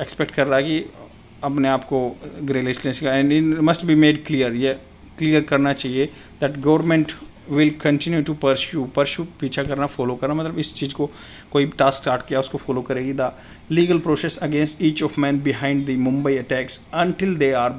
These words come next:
brought to justice। They are brought to justice मतलब वो तब तक वो न्यायालय के सामने नहीं लेके आ जाती या उनको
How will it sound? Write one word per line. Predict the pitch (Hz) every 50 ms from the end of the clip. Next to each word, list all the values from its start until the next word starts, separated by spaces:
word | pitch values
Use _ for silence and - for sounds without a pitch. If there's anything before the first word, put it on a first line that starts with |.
| -
brought | 147 147 143 -
to | 147 135 143
justice। | 135 - - - 117 - - - 160 139 139
They | 151 147
are | 147 147
brought | 160 175 175 175 185
to | 165 165
justice | 156 - - 185 151 175
मतलब | 180 202 214 196
वो | 180 165 160
तब | 160 - - 151 151 -
तक | 170 151 160
वो | 151 160 180 - - - - - - - - -
न्यायालय | 156 143 147 147 147 147 147 139
के | 147 135
सामने | - 139 131 131 131 135
नहीं | 127 123 127
लेके | 127 127 127 127 123 - - 127
आ | 120 120
जाती | 120 120 120 120 151 135
या | 135
उनको | 135 131 - 135 127 123 120 -